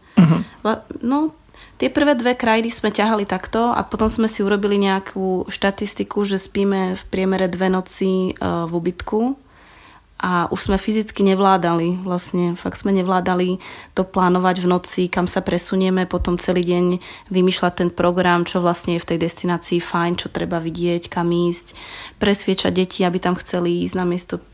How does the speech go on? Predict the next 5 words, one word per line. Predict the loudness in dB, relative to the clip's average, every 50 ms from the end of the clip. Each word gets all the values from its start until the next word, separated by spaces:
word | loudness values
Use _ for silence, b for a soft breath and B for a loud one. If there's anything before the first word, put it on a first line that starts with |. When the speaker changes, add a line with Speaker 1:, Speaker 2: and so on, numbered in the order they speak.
| -20 -20 -18 -8
Speaker 2:
playgroundu, | -4 -2 -2 0 -2 -2 -2 -2 -2 0 0 0 0
alebo | 0 0 0 0 0 0 0 0 0 -2 B B B B B B B B B _ -18
Speaker 1:
Hmm. | -10 -8 -8 -8 -8 -8 -8
Speaker 2:
vôbec | -2 0 0 2 0 0
vy-, | 0 -2 -2 -2 -4 -6